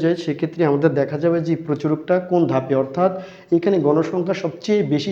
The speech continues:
সংখ্যক কোনটা আছে সেটার উপরে ডিপেন্ডেন্ট করে আমরা প্রচুরক বের করতে হবে। তাহলে গণসংখ্যা আমাদের দেখা যাচ্ছে কোনো একটা অঙ্কের মধ্যে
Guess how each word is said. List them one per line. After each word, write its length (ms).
সংখ্যক 340
কোনটা 320
আছে 160
সেটার 320
উপরে 160
ডিপেন্ডেন্ট 420
করে 180
আমরা 200
প্রচুরক 400
বের 180
করতে 180
হবে। 160
তাহলে 240
গণসংখ্যা 560
আমাদের 240
দেখা 260
যাচ্ছে 220
কোনো 220
একটা 220
অঙ্কের 340
মধ্যে 200